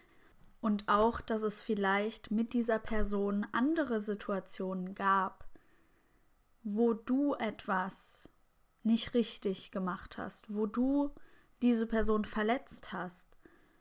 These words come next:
und du dich genau dafür bei dieser Person entschuldigst. Der nächste Schritt ist, dass du um Vergebung bittest, dass die andere Person dir vergibt. Auch wieder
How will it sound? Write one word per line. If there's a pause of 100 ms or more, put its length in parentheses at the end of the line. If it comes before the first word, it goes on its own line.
(500)
und
du
dich
genau
dafür
bei
dieser
Person
entschuldigst. (1700)
Der
nächste
Schritt
ist,
dass
du (680)
um (120)
Vergebung
bittest,
dass
die
andere
Person
dir
vergibt. (2500)
Auch
wieder